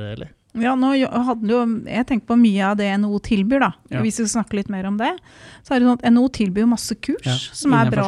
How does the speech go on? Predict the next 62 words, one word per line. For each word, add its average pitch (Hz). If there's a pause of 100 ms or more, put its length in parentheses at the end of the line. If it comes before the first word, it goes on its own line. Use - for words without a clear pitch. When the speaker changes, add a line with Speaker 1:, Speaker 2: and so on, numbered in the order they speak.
(100)
Speaker 3:
sånn -
Speaker 2:
for 240
Speaker 3:
type. 202
Speaker 2:
deg. 294 (580)
Som 269
er 254
vel, 208
altså 226 (100)
om 240
du 247
jo 233
er 214
rørleggerbedrift, 196
eller 208
om 214
du 214
er 202
noe, 220
så -
er 208
liksom 220
ledelse 180
er 185
liksom 196
egentlig 190
det 262
samme 165
for 254
alle. 226 (160)
Speaker 3:
Mm. 95
Speaker 2:
For 254
faget 233
kommer 196
som 214
en 196
sånn 214
add-on. 214 (360)
Speaker 3:
Mm. 98
Speaker 2:
Og 240
det 262
har 233
vi 208
jo 233
snakket 220
om 196
før, 214
at 214
det 226
er 214
mange 214
ledere 202
i 208
Speaker 3:
Mm. 190
Speaker 2:
byggenæringen, 185
for 208
eksempel, 208
som 226
har 202
vært 196
en 226
god 220
fagarbeider. 196